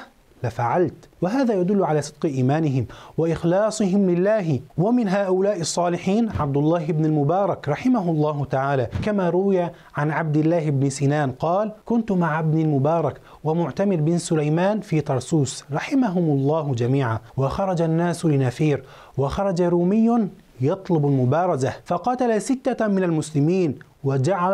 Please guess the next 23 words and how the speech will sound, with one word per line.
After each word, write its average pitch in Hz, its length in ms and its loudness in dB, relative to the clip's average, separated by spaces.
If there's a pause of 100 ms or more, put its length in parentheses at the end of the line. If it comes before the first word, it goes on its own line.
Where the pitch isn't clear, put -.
يتبختر 196 600 -2
بين 190 240 0
الصفين 185 640 -2 (260)
ولا 240 440 2
يخرج 240 360 0
إليه 190 420 0
أحد. 135 260 -4 (600)
التفت 170 420 -2
ابن 160 180 0
المبارك 160 600 0
إلي 185 260 2
وقال: 202 480 0 (560)
'إن 190 140 -2
قتلت 233 480 0
فافعل 202 480 -2
كذا 226 340 -2
وكذا'، 135 520 -2 (120)
ثم 208 280 2
خرج 175 360 -4
للعلج 127 500 0 (340)
وقتل 175 540 -2
ستة 190 440 -4
علوج 139 500 0